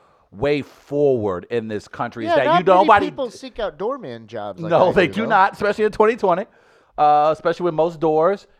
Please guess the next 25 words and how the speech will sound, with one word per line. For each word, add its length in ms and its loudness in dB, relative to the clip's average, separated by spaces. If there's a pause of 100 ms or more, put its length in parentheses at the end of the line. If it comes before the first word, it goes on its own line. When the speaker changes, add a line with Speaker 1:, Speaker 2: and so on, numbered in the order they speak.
(120)
Speaker 1:
and 120 -2
security 300 -6
systems 400 -10
are 280 2
automatic 640 2
or 420 0
Speaker 2:
Who's 160 -10
gonna 160 -4
Speaker 1:
computerized. 40 -2 (140)
Speaker 2:
get 20 2
your 100 0
packages? 500 -4
Speaker 1:
That's 220 -10
also 240 -8
very 260 -4
true. 200 -12
There's 280 -16 (540)
Speaker 2:
Who's 160 -8
gonna 140 -8
keep 220 -14
that 220 -2
in 120 -8
Speaker 1:
they, 60 -10
Speaker 2:
order? 180 -12
Speaker 1:
they, 100 -16